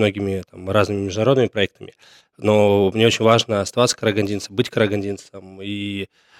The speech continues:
а, помогать развивать наш город, чтобы она стала крутая и значимая опять, наша Караганда.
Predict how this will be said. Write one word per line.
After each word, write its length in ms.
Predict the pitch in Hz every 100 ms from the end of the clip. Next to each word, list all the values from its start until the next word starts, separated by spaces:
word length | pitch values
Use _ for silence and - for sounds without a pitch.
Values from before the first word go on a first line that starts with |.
| _
а, 240 | - 95 95
помогать 420 | 104 107 107 -
развивать 400 | 104 110 110 101
наш 180 | 104 95
город, 320 | 117 123 113
чтобы 580 | - 98 104 104 101 90
она 360 | 104 107 107 101
стала 420 | - 107 104 101
крутая 400 | - 107 117 107
и 20 |
значимая 680 | 104 104 - 107 101 98 95
опять, 400 | 95 107 - - -
наша 160 | 98 -
Караганда. 440 | - 92 98 90